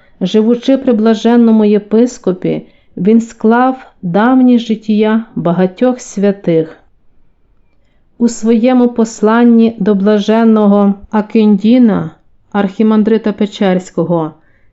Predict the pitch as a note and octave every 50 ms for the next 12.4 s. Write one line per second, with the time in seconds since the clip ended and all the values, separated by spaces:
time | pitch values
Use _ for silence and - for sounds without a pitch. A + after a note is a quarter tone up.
0 | _ - - - - A#3+ A#3+ A#3 A#3+ A3+ A3+ - A#3 A3 G#3 A3 A3+ A#3+ A#3+ A3+
1 | A#3 B3 A#3+ A#3+ - - A#3 A3+ A3+ - - A3+ A3+ A#3 A3+ A3+ - - G#3 F#3+
2 | - F#3+ F3 G3+ A3 B3+ C4+ A#3 A#3+ B3 A#3+ - A3+ G#3+ G3+ - - - - A#3
3 | A#3+ A#3 A#3 A#3+ A3+ A3+ - _ _ - - G3 G3 F#3+ F#3+ F#3+ F#3+ F#3 F#3 -
4 | G3 G#3 A3 G#3 - - - G#3 F#3+ G3 G3+ G3 - - - - G3+ F#3+ - F#3+
5 | F#3+ G3 F#3+ F#3+ - E3+ D#3 D#3 D3+ - - _ _ _ _ _ _ _ _ _
6 | _ - _ _ _ _ _ - G3+ G3 - G3 F#3 G#3 G#3+ G3+ G#3+ G#3+ G#3+ G#3
7 | G#3+ G#3+ G3+ G3 - A3 A3 A3 G#3+ G3+ G#3 - G#3 G3+ G3+ G3 - G#3+ G#3 G#3+
8 | A3+ A#3 - - _ _ _ _ - A3+ A3 A3+ - - - A3+ A#3 A#3 A3+ A#3
9 | A#3 A3+ A#3 - B3+ B3+ B3 - A#3 A3+ A3+ - A#3 A3+ A3 A3+ A#3 A#3+ A#3+ A#3+
10 | - - A3+ A3 G#3+ G3+ - - - A3+ G#3+ A3 - - A3+ A3+ A#3 A3+ A3+ A3+
11 | G3+ G#3 G#3 G3 - - - G#3+ G#3+ A3 A3 A3 G#3 G#3+ - G#3 G3+ F#3+ - -
12 | G3+ G3 G3 F#3+ G3+ A3 A3+ G#3+